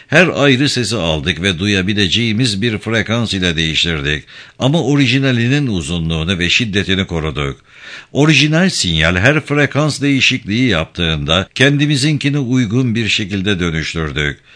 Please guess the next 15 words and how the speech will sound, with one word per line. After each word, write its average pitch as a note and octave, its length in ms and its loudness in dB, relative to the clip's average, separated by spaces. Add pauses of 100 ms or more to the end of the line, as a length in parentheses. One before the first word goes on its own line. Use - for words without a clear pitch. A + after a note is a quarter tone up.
(240)
Bu F#3 140 2
şekilde E2 480 0
Scratch'in B2+ 640 0
üstesinden F#2 760 0
geldik." D2 520 -2 (960)
Crow D#3+ 400 0
klavyede B2 480 0
bir G2+ 140 0
tuşa F2+ 380 -2
bastı. C#2+ 560 -6 (280)
"Aldığımız D2+ 580 -4
mesajın E2 540 -2
duyabileceğimiz F2+ 920 0
versiyonu F#2 560 -2
şöyle." C#2+ 500 -2